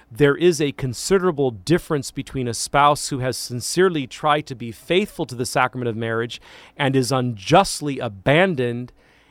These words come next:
and the one who, through his own gra-, grave fault, destroys a canonically valid marriage." So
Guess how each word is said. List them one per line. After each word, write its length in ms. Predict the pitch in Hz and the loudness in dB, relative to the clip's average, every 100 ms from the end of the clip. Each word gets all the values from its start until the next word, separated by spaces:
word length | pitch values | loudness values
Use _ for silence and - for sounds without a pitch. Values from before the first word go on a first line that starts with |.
| _ | _
and 220 | - 139 127 | -2 0 2
the 100 | 127 | 0
one 540 | 117 151 165 175 170 - - | 4 6 6 2 -6 -12 -8
who, 260 | - 151 | 0 0
through 300 | 147 - 143 | 0 -6 -8
his 540 | 120 - 202 220 175 - | -8 2 4 4 2 0
own 320 | 147 139 127 | 2 2 0
gra-, 380 | 139 139 135 131 120 | 0 0 0 -4 -2
grave 320 | 131 143 135 | 4 4 4
fault, 440 | - 135 123 123 - - - | 2 2 2 0 -10 -20 -8
destroys 800 | 113 131 - - 175 190 180 156 | -2 0 -2 2 6 8 6 4
a 120 | 131 127 | 0 -4
canonically 680 | - 123 131 143 143 143 123 | -4 -2 0 0 -2 -6 -4
valid 440 | 123 120 117 110 | -2 -2 -4 -4
marriage." 440 | 120 143 113 - | 0 0 0 -4
So 320 | - 143 131 | -4 0 0